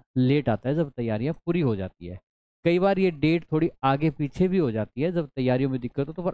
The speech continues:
अब ऐसा नहीं लग रहा है क्योंकि काफ़ी दिन पड़े हैं, अभी अक्टूबर ही चल रहा है, तो तैयारियां समय पे हो जाएंगी, है ना।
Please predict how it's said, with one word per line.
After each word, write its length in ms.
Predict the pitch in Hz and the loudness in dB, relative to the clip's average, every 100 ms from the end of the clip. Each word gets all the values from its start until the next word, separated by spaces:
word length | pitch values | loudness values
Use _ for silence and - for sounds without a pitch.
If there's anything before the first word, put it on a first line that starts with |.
| - | 0
अब 140 | 185 | 2
ऐसा 220 | 175 170 | 2 0
नहीं 280 | 160 139 160 | 0 2 2
लग 140 | 131 113 | 2 2
रहा 140 | 113 | 0
है 100 | 120 | 0
क्योंकि 300 | 151 143 151 | -4 -8 -6
काफ़ी 460 | - 139 - 156 147 _ _ _ - | -2 -2 -2 -4 -6 _ _ _ -4
दिन 240 | 127 160 151 | 0 0 0
पड़े 300 | 143 156 151 | 0 2 2
हैं, 180 | 120 | 2
अभी 240 | 110 117 123 | 0 0 0
अक्टूबर 360 | - 127 127 | -2 -4 -2
ही 60 | 123 | -2
चल 220 | 120 110 | -2 -4
रहा 120 | 107 | -2
है, 120 | 113 170 | -2 -4
तो 100 | 175 | -4
तैयारियां 360 | 135 127 135 | -2 0 -2
समय 280 | 123 123 120 | -4 -4 -4
पे 120 | 131 | -2
हो 200 | 120 135 | 0 0
जाएंगी, 340 | 117 92 90 90 | 0 -4 -6 -8
है 140 | |
ना। 80 | 127 | -6